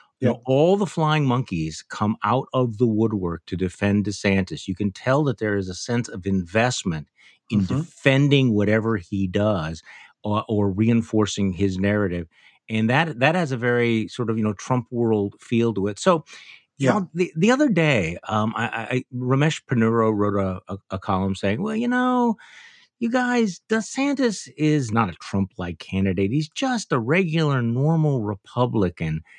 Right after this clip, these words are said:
Speaker 1: You have a different take on that, where y-, you argue that DeSantis may be more maga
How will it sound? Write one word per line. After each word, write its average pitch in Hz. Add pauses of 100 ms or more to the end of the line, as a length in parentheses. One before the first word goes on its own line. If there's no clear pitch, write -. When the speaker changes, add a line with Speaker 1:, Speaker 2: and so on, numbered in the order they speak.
(320)
Speaker 1:
You 214
have 285
a 190
different 131
take 113
on 95
that, 90 (360)
where 147
y-, -
you 170
argue 170
that 120 (300)
DeSantis 233
may 185
be 180
more 160
maga 147